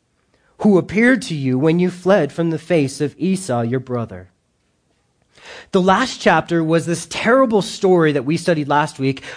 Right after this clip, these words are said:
about Jacob's lack of parenting and his lack of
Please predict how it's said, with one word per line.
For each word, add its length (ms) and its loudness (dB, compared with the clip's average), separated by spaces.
about 380 2
Jacob's 420 2
lack 460 2
of 180 0
parenting 760 0
and 120 2
his 200 2
lack 320 0
of 320 -2